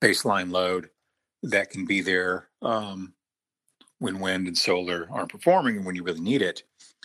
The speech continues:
and, you know, have a balance of different sources. And I think most responsible people kind of get that, but, um, they're not willing to take the next step and let that, you know, baseline be nuclear.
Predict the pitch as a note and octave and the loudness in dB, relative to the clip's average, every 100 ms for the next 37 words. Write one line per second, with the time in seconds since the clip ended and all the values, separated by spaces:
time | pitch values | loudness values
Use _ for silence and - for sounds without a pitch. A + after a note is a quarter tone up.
0 | _ - G#2 F#2 F2 F2 F2 F#2 F2+ F2 | _ -8 -4 -2 -2 0 2 2 4 4
1 | F2+ F2 G2 G2 - F#2 F#4+ C4+ - F3+ | 4 -2 -4 -6 -8 -12 -12 -2 2 2
2 | - F2 - A#3+ G2 G#2+ - D3+ G3 A#2+ | 2 -6 -6 -4 -2 0 0 2 2 0
3 | G2+ - G2+ - G#2 G2 - - G#2+ - | 0 -2 -6 -4 -6 -6 -10 -8 -8 -6
4 | - F2+ E2+ B2+ C#3+ - G2+ F2+ - _ | -6 -4 0 2 2 2 0 0 -4 _
5 | - - - _ _ _ - A#2+ A2+ G#2+ | -20 -20 -20 _ _ _ 2 2 4 2
6 | G2+ G2+ G#2+ G#2+ G#2+ G#2+ G#2 G2 F#2 G#2 | 2 -2 0 2 2 2 2 -2 -2 -4
7 | G2 G#2+ F#2+ - - G#2 A#2 G2 F#2+ - | -4 -4 -2 0 2 0 0 -2 -2 -2
8 | F2 F#2+ - B2 F#2+ G2 F2+ - G2+ F2+ | -4 -4 -6 -8 -4 -2 -2 -4 -8 -4
9 | F2+ A2 A#2 G#2+ G2+ | 0 0 2 -2 -2